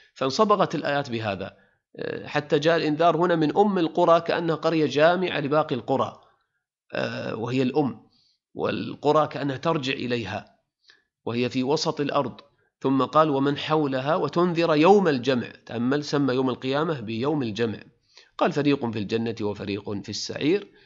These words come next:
تأمل في أن الأمر راجع إلى مشيئة الله، انتهى الأمر، قال: "ولو شاء الله لجعلهم أمة واحدة"، يعني على الإسلام، "ولكن يدخل من يشاء في رحمته، والظالمون ما لهم من ولي ولا نصير.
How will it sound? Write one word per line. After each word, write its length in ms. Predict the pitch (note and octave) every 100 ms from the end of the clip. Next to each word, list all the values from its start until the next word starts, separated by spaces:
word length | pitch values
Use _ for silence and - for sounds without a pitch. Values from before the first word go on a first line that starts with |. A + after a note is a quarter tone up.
| _ _ -
تأمل 500 | - A3+ G#3+ G3+ -
في 340 | - D3 -
أن 140 | D#3 E3
الأمر 480 | D#3+ G#3+ A#3 A3 F#3
راجع 280 | A#3 G3
إلى 200 | - A3
مشيئة 400 | G3+ F3+ G3+ - -
الله، 360 | A2 A2+ F#2 - _ _
انتهى 240 | - G#3 F#3+
الأمر، 360 | D#3+ B2 G#2+ - _ _ _
قال: 140 | E3 F#3+
"ولو 260 | A#3 A3+
شاء 240 | - G3+ F3+
الله 240 | F3 F#3
لجعلهم 560 | D3+ F3+ G3+ A#3 F#3+ G#3+
أمة 320 | G#3 F#3+ E3
واحدة"، 520 | D3 G#2+ A#2 F#2 F2+ - _ _ _
يعني 180 | - A#2
على 140 | C3 A#2+
الإسلام، 500 | G#2+ A#2 A2 G#2 -
"ولكن 380 | G3 A#3 G3 F#3
يدخل 300 | A#3 E3+ D3
من 200 | B2 A#2
يشاء 360 | G#2+ - E2+
في 100 | G2+
رحمته، 440 | F#2 - A2+ D3+ G#3 - - -
والظالمون 960 | C3 A#2 G2 B2 C3+ B2+ A#2+ A#2+ A#2
ما 220 | A2+ C#3
لهم 220 | B2 A2 G#2+
من 80 |
ولي 440 | G#2+ G2+ G#2 G#2 G#2
ولا 240 | G#2+ A2
نصير. 380 | - - - -